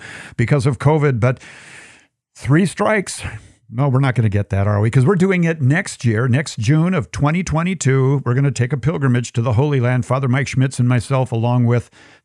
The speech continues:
some tremendous singers, Ali Alia, Taylor Tripodi, the Swaffords. It's gonna be good. So go to my website, jeff cavins dot com, and get all the information. Make sure you get your place on that pilgrimage. It's June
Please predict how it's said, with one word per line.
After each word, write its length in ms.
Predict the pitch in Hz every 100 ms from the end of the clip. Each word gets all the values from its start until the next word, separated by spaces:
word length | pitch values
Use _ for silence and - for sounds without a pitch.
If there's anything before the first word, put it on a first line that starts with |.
| -
some 380 | - - 101 92
tremendous 840 | - 101 98 98 107 113 117 117
singers, 480 | - 127 123 110 101 -
Ali 300 | 117 120 120
Alia, 380 | 117 117 131 110
Taylor 360 | - 110 120
Tripodi, 1000 | 110 117 - - - 135 143 127 117 107 - - - -
the 140 | - 120
Swaffords. 920 | - 117 156 160 135 135 131 107 90
It's 440 | - - _ _ -
gonna 160 | 110
be 80 | 117
good. 460 | 135 165 135 127 -
So 280 | - 135 127
go 200 | 104 220
to 60 |
my 120 | 240 233
website, 500 | 220 190 - 113 101
jeff 200 | 135 -
cavins 300 | 131 127 92
dot 220 | 120 -
com, 240 | 113 123
and 80 | 110
get 100 | 104
all 140 | 104
the 100 | 113
information. 580 | 127 123 151 120 107 131
Make 200 | 107 160
sure 160 | - 151
you 160 | 170
get 320 | 110 113 135 131
your 80 |
place 640 | - 113 113 113 - - - _ _ _ _
on 220 | 113 117 104
that 260 | 104 -
pilgrimage. 800 | - 120 110 101 82 64 - -
It's 180 | 95 -
June 520 | 98 107 156 104 82